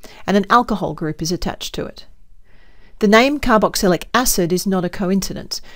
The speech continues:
Because of the proximity of the two electronegative oxygen atoms, which draw electron density away, it's easy for this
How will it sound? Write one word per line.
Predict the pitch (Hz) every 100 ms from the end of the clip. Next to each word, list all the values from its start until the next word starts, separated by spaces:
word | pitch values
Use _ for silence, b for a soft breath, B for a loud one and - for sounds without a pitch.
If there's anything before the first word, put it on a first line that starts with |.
| B
Because | 190 220 233
of | 294
the | 302
proximity | 226 180 - 220 214 170 -
of | 156
the | 175
two | - 226 214 202
electronegative | 170 180 - 185 170 165 160 156 -
oxygen | 196 - 185 - - -
atoms, | - - - 202 - B B
which | 180 - 170
draw | 190 185
electron | 170 170 160 170 156
density | 170 - 156 156
away, | 147 185 139 - - B B
it's | 156 - 247
easy | 277 233 147
for | 160 170
this | 202